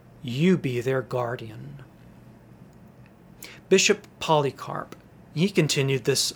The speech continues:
apostolic-like concern, and he described presbyters, that is, elders, the, uh, associate pastors, we might say. He said, "Presbyters must be compassionate, merciful to all,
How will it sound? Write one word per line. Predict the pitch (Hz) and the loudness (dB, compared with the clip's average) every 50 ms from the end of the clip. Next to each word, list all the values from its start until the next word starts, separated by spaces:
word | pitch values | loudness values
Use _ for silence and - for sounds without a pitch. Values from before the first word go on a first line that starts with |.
| - - | -2 6
apostolic-like | - 151 156 156 170 156 - - 147 143 147 147 143 - 135 135 143 151 - | 8 8 8 8 4 0 2 2 2 2 2 0 -2 -4 -2 -2 -2 -2 -4
concern, | - - 147 135 - - - 151 143 139 135 131 127 135 147 147 151 - - - - - - - - | -6 -6 -6 -2 -2 0 0 0 0 0 -2 -4 -6 -8 -10 -10 -12 -14 -18 -20 -20 -20 -20 -10 -6
and | - 143 | -2 0
he | 180 233 | 0 0
described | 247 247 - - - - 175 151 151 156 156 147 143 - 135 - - - - | 0 0 -2 0 4 6 6 6 6 6 4 2 0 -8 -14 -16 -20 -18 -14
presbyters, | - - 180 185 180 165 156 151 - 135 - 117 110 113 127 147 165 160 - | -2 4 6 6 6 6 4 0 -2 -4 -2 -2 -4 -6 -6 -6 -6 -4 -4
that | 151 135 127 | -2 -2 -2
is, | 127 - - - - | -2 -4 -6 -2 2
elders, | 165 151 147 143 127 127 123 135 151 165 180 - - - - - - - - - - - | 4 4 4 4 2 -2 -4 -6 -6 -6 -6 -6 -6 -8 -10 -16 -20 -20 -20 -20 -20 -8
the, | 123 131 131 123 120 | -4 0 0 2 2
uh, | 120 123 - | 2 0 -2
associate | - - - - 175 170 - - 156 - - | -2 0 2 4 4 4 4 0 -2 -4 -4
pastors, | - 135 131 120 117 - - 143 123 - - | -2 -2 -2 0 -2 -2 -4 -4 -6 -8 -8
we | 139 135 | -6 -6
might | 131 135 131 139 - - | -4 -4 -4 -4 -2 -2
say. | - - 139 143 147 151 160 - - - - - - - - - - - - - - - - | -2 -2 -2 -4 -6 -8 -10 -12 -16 -20 -20 -20 -20 -20 -20 -20 -20 -20 -20 -20 -20 -12 -2
He | - | 2
said, | - 202 196 - - | 2 2 2 0 -4
"Presbyters | - - 220 240 247 233 220 220 190 190 190 190 185 - | 4 4 4 4 4 2 0 2 4 4 4 4 4 2
must | 151 143 165 190 196 - - - | 2 2 0 0 0 -4 -4 -2
be | - 180 175 | -2 -2 0
compassionate, | - - 170 156 - - - - 170 170 165 - - - 139 131 - - - - - - - - - - - - - - - - - - - - - | 0 -2 -4 -4 -4 -4 -2 2 2 2 2 2 0 -2 -2 -6 -10 -12 -16 -18 -20 -20 -20 -20 -20 -20 -20 -20 -20 -20 -20 -20 -20 -20 -20 -10 -4
merciful | 135 139 156 175 185 180 - - 180 160 - - 151 151 | 2 6 6 6 6 6 4 2 2 2 2 2 2 2
to | 139 - 151 151 | 2 -2 -6 -2
all, | - 156 139 135 139 131 127 135 147 160 | 2 2 4 4 4 2 0 -4 -8 -12